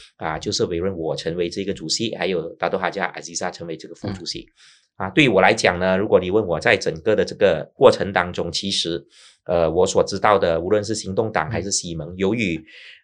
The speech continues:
Speaker 2: 呃，由于政府方面啊，他是拒绝，呃，我这个名字的时候，
Speaker 1: 嗯。
Speaker 2: 呃，行动党和西蒙都有各自提上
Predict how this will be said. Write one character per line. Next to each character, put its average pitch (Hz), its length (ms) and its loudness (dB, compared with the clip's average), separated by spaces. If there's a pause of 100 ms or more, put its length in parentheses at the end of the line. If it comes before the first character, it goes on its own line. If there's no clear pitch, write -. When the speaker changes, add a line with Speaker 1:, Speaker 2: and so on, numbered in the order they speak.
Speaker 2:
呃， 87 420 4
由 101 160 0
于 87 360 -4
政 - 200 8
府 92 160 -8
方 95 160 -2
面 98 320 0
啊， 85 120 -4
他 95 120 -6
是 107 140 -2
拒 - 220 -8
绝， 85 340 0 (760)
呃， 85 200 4
我 80 180 -4
这 - 80 -4
个 104 100 2
名 90 160 -4
字 92 220 -8
的 82 80 -6
时 - 160 -6
候， 101 260 -2 (360)
Speaker 1:
嗯。 87 160 -2
Speaker 2:
呃， - 40 -6
行 104 200 -6
动 120 120 4
党 87 160 0
和 95 120 -6
西 95 240 -2
蒙 87 180 -8
都 117 80 -4
有 85 160 -2
各 104 160 -2
自 107 160 0
提 - 240 -12
上 87 320 0